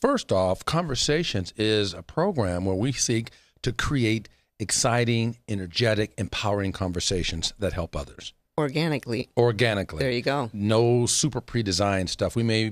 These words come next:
Speaker 1: pull in a few facts and figures, but for the most part, we like to just let it flow. And it's a program that allows people to get in touch with what matters most to them and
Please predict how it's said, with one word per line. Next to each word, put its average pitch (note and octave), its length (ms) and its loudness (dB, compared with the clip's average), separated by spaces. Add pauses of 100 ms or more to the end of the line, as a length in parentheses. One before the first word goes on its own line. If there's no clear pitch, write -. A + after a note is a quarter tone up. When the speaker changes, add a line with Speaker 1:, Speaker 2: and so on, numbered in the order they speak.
(140)
Speaker 1:
pull A#2 200 2
in G2+ 40 0
a F#2+ 60 -2
few D3+ 180 -2
facts A2 340 0
and G2 140 -8
figures, F#2+ 260 -2
but F2 160 -6
for F2+ 100 -14
the F#2+ 60 -4
most C#3 220 0
part, A2+ 140 0
we G2 80 0
like F#2+ 160 0
to F2 80 -14
just E2+ 240 -8
let A#2+ 160 2
it - 80 -6
flow. G2+ 320 0 (420)
And F#2+ 160 -4
it's - 140 -2
a F#2 40 -4
program A#2+ 520 -2
that F2+ 100 -6
allows G2+ 440 -2
people G#2+ 280 -6
to F#2+ 80 -8
get F2+ 160 -8
in F2 80 -12
touch - 320 -4
with - 180 -6
what F#2+ 200 -4
matters E2 320 -12
most E2+ 300 -4
to E2 100 -2
them E3 340 2 (400)
and A#2+ 400 0